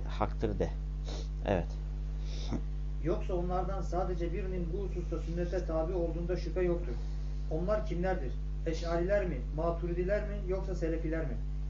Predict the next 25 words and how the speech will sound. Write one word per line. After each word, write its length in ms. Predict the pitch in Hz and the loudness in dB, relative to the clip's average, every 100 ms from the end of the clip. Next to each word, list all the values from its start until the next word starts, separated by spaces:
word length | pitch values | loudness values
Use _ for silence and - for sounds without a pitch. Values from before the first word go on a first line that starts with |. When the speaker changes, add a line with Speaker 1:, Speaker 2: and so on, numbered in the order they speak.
| - - | -2 -2
Speaker 2:
Kim 180 | 226 226 | 0 0
sünnete 360 | 226 185 185 180 | 0 0 0 2
uygun 300 | 175 175 208 | 2 2 0
ise 320 | 202 202 214 208 | 0 0 0 0
o 140 | 202 202 | -2 0
kişi 280 | 196 175 202 | 0 0 0
bu 80 | |
hususta 380 | 214 185 180 170 | 0 0 0 0
sünnete 400 | - 175 180 196 | 0 2 2 2
bağlı 280 | 170 160 151 | 2 2 2
demektir. 380 | 170 180 - 123 - - - - | 2 2 0 -2 -2 -2 -2 0
Muhalefet 580 | 160 - 180 180 208 208 | 0 2 4 4 2 0
edenin 340 | 180 180 170 | 0 2 2
bağlı 220 | 156 165 196 | 2 2 2
olduğu 360 | 190 170 208 | 2 2 0
söylenemez. 520 | - 170 170 175 127 - - - - - - - - - - - - - - - - | 2 2 4 2 0 -2 -2 -2 -2 -2 -2 -2 -2 -2 -2 -2 -2 -2 -2 -2 0
Biz 220 | 180 170 | 0 2
diyoruz 380 | 185 190 202 - | 2 2 2 0
ki 180 | 180 208 - - 175 | 0 0 -2 0 2
ehl-i 260 | 196 202 | 4 2
sünnet 280 | - 196 180 | 0 -2 0
vel 180 | 180 170 | 2 2
cemaat 380 | 170 170 - - | 2 2 2 2
selefin 400 | 170 175 202 - | 2 2 0 0
kendisidir. 480 | 170 165 175 139 | 0 0 0 -2